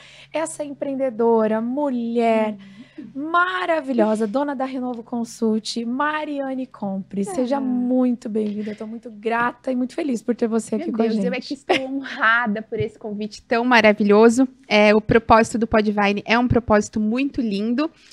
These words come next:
Speaker 2: então eu fiquei muito feliz em ser convidada pra fazer parte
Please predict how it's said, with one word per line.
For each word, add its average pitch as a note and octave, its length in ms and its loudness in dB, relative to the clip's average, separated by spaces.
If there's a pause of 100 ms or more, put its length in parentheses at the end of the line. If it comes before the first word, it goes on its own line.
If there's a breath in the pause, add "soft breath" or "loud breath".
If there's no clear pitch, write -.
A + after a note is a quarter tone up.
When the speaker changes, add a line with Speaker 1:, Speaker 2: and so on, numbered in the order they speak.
(120)
Speaker 2:
então B3 180 -6
eu B3+ 80 -6
fiquei B3+ 220 -10
muito A#3+ 200 -12
feliz A#3+ 380 -4
em A#3 100 -6
ser A#3 200 -8
convidada A#3 720 -8
pra A3+ 140 -12
fazer A3+ 280 -6
parte A3+ 720 0